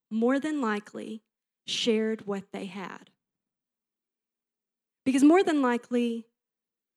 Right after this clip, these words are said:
the little boy who had the lunch was not the only responsible person in the crowd.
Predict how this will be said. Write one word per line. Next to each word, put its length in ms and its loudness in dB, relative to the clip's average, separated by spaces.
the 80 2
little 260 2
boy 400 2
who 160 -2
had 220 0
the 80 0
lunch 500 -2
was 160 2
not 280 0
the 120 -6
only 380 0
responsible 680 -6
person 420 -6
in 80 -12
the 80 -10
crowd. 420 -14